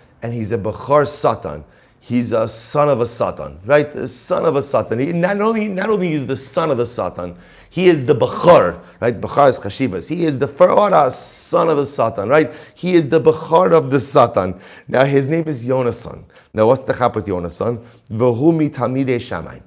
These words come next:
And he is one of the most kanosha, he's one of the most zealot, ze-, right? One of the zealot, z-, zealotrous,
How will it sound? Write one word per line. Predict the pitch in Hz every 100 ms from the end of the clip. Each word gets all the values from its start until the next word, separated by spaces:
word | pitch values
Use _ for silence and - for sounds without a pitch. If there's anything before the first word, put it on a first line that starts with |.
| _ - _ _
And | - 110
he | 110 151 165 - 151 151
is | 131 -
one | 127 120 147 147
of | 120
the | 120
most | 127 131 -
kanosha, | - 120 127 131 131 131
he's | 123 131 117
one | 131
of | 120
the |
most | 120 117 - 117
zealot, | 117 113 110 123 131 120 - - _ -
ze-, | 123
right? | 113 113 131
One | 117 135
of | 120
the |
zealot, | 117 143 143 -
z-, | 110 101 -
zealotrous, | 87 92 113 117 127 113 - -